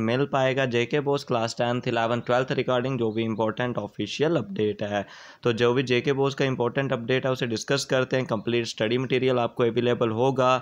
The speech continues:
पासिंग मार्क और स्ट्रेटजी जो रहेगी नाइंटी फ़ाइव परसेंट आपने अभी कैसे जो कितना मेहनत करना है आपका जो आ पाए मार्क्स, तो जेके बोस जो भी ऑफिशियल न्यूज़ है उसे डिस्कस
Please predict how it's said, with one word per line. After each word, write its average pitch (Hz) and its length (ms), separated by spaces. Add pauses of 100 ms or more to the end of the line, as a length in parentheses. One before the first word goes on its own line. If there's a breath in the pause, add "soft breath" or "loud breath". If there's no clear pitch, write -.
(320 loud breath)
पासिंग 139 420
मार्क 131 280
और 131 100
स्ट्रेटजी 123 600
जो 127 160
रहेगी 123 380
नाइंटी 110 400
फ़ाइव 131 280
परसेंट 123 440
आपने 123 280
अभी 120 180
कैसे 110 460
जो 127 140
कितना 120 340
मेहनत 120 400
करना 123 240
है 123 60
आपका 117 300
जो 120 160
आ 110 280
पाए 131 200
मार्क्स, 127 440 (400 loud breath)
तो 127 140
जेके 120 320
बोस 139 200
जो 127 140
भी 131 80
ऑफिशियल 123 580
न्यूज़ 127 320
है 123 140
उसे 135 260
डिस्कस 127 400